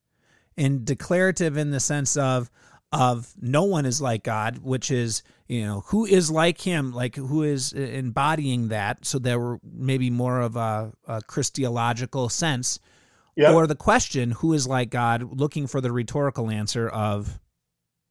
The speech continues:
Speaker 1: no one.
Speaker 2: Um, and, and I think as we're looking at, uh, at who this, who this being is,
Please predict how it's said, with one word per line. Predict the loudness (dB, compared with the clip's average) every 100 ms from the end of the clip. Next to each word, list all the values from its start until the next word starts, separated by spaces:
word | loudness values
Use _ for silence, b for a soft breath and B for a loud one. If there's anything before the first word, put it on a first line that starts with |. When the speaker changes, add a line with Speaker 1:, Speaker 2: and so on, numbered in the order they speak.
| -8
Speaker 1:
no | -2 0
one. | 0 -2 -12 _ _ _ _ _ _ _ _ _ _ b b b _
Speaker 2:
Um, | 4 6 8 6 0 -10 _ _ _ 2
and, | 4 2 0
and | 2
I | 2
think | 6 6 6
as | 4 2
we're | 2 2
looking | 2 0 0 2
at, | 2 0 -4 _ _
uh, | 0 2 2 -2 -2
at | -2 -2
who | -6 -2 0 2
this, | 2 0 -4
who | -4 -2 0
this | -2 -2
being | -2 0 2 0
is, | 0 0 0 -4